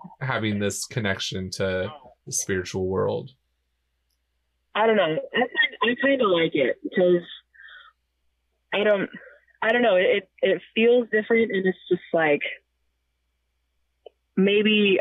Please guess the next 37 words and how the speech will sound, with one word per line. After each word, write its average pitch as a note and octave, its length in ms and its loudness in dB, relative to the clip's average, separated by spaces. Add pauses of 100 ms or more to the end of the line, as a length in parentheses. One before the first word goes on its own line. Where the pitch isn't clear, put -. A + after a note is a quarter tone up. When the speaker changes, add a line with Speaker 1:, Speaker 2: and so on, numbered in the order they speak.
(100)
Speaker 2:
I F#3 120 -2
don't E3+ 120 0
know. D3+ 200 2
I G3 160 -2
think A#3+ 180 4
it G#3+ 80 2
just F#3+ 180 0
circles, F3+ 300 4
honestly. E3+ 500 2 (440)
I've G#3 200 -2
really B3+ 240 4
been A#3 160 4
able G#3 200 2
to F#3+ 140 2
cope F#3+ 200 2
with F#3 100 2
it F#3 120 2
a - 60 0
lot D#3+ 100 0
better E3+ 280 2 (100)
since E3+ 220 0 (280)
you F#3+ 160 -4
made F#3 200 2
that F3 200 0
point F3+ 320 2
of D#3+ 240 2 (160)
how F#3+ 220 2
it F3 180 2
circles F#3+ 360 2
back E3 200 2 (140)
to D#3 320 4 (880)
the F#3+ 240 2
knowledge F#3+ 460 2 (100)
that E3+ 160 2 (100)
maybe F#3 300 -2
there F3+ 160 2
is F3+ 180 4